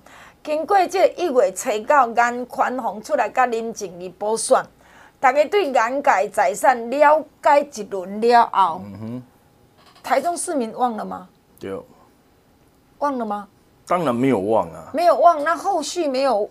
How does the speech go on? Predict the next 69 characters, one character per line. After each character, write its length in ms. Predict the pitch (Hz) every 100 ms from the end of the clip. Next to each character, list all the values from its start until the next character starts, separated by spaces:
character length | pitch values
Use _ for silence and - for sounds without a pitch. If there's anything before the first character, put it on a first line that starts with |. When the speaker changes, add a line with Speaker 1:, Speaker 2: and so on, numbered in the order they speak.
| -
Speaker 1:
答 220 | 226 202
案 160 | 277 269
啊。 40 |
Speaker 2:
但 240 | 156 135 110
是 240 | - - _
爱， 100 | 147
爱 40 | 143
有 220 | 92 95
人 220 | 90 92
搁 100 | 92 120
继 160 | 131 95
续 140 | 95
录 140 | 67
落 280 | 92 78 69 -
去 140 | - -
啊。 60 | - _ _ _ _ _ _ _ _ - _ _ _ -
Speaker 1:
应 220 | 427 370
该 160 | 311 294
是 160 | 247
讲， 200 | 294 349
咱 140 | 403 359
的 100 | 247
陈 280 | 277 302 -
其 260 | - 262
勋 300 | 285 302 311
大 260 | - 311 233
哥 200 | 214 247
应 160 | 262 269
该 140 | 220
应 100 | 214
该 140 | 233 247
搁 100 | 254
出 200 | - 180
来 160 | 151
吧？ 160 | - 190 -
Speaker 2:
有 160 | 208
啊， 260 | 254 285 262 _
伊 80 | 196
有 140 | 190 147
参 180 | 170
选 220 | 170 208 160
呢。 120 | 127 - _ _ _ _ _ 226
Speaker 1:
选 200 | 254 233
什 100 | 226
么？ 80 | 196 160
Speaker 2:
选 200 | - 147 151
议 140 | 131
员 80 | 90 - - - -
啊。 100 | 214
Speaker 1:
哦， 120 | 202
是 280 | - 190 208
哦。 120 | 175
Speaker 2:
<laughs> 40 |
伫 80 | 107
沙 220 | - 110
拉 100 | 110
迄 180 | 101 117
区。 280 | - 113 107 -
Speaker 1:
因 200 | 339 403
应 140 | 415
该 160 | 359 311
搁 120 | 403
出 120 | 403
来 120 | 359 294
讲 240 | 403 349
啊 120 | 247
嘛 200 | 196 180
吼， 180 | 233 220
讲， 220 | 269 370